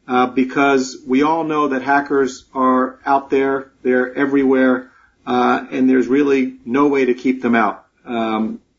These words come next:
uh, that's really not much of an <laughs> exaggeration of, of, of his opinion. It's, it's striking. You know, I didn't have a chance to go and look at the government's briefs in this case, um, but I'm, I'm curious as to whether the government really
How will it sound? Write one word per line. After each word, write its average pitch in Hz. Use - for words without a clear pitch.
uh, 117
that's 143
really 156
not 131
much 147
of -
an 151
<laughs> 123
exaggeration 143
of, 120
of, 127
of -
his 135
opinion. 135
It's, -
it's 147
striking. 165
You 135
know, 143
I 147
didn't 170
have 160
a 156
chance 165
to 151
go 160
and 135
look 151
at 151
the 127
government's 139
briefs 139
in 160
this 160
case, 170
um, 131
but 131
I'm, 131
I'm 123
curious 151
as 131
to 127
whether 131
the 117
government 131
really 127